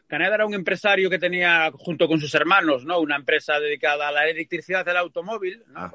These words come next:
Speaker 1: Eh, del auto-, bueno, de la automoción, digámoslo así, tanto de automóviles como de, bueno, pues, eh, vehículos industriales,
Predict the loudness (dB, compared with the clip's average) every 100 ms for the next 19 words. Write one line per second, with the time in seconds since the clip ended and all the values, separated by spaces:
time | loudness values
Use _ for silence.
0 | -8 -6 -8 -10 -14 -18 -16 -6 -2 -2
1 | -4 -8 -6 -4 -4 -4 -6 -6 -4 -4
2 | -4 -4 -6 -6 -8 -6 -4 -4 -2 -6
3 | -6 -6 -4 -4 -6 -8 -4 -4 -2 -6
4 | -8 -10 -4 -2 -2 -4 -10 -14 -20 -20
5 | -16 -8 -6 -6 -8 -4 -4 0 4 4
6 | 6 4